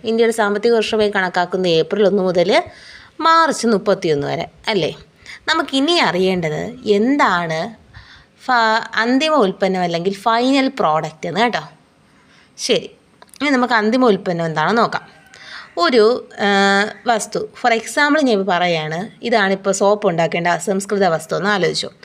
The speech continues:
ഈ സോപ്പ് ഉണ്ടാക്കേണ്ട അസംസ്കൃത വസ്തു ഉപയോഗിച്ച് നമ്മൾ എന്ത് ചെയ്യുന്നു? മെഷീൻസൊക്കെ ഉപയോഗിച്ച് എന്തുണ്ടാക്കുന്നു?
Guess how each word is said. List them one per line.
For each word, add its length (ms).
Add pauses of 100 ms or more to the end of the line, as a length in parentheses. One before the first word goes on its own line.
(340)
ഈ 100
സോപ്പ് 380
ഉണ്ടാക്കേണ്ട 340
അസംസ്കൃത 480
വസ്തു 260
ഉപയോഗിച്ച് 300
നമ്മൾ 200
എന്ത് 140
ചെയ്യുന്നു? 300
മെഷീൻസൊക്കെ 580
ഉപയോഗിച്ച് 320
എന്തുണ്ടാക്കുന്നു? 680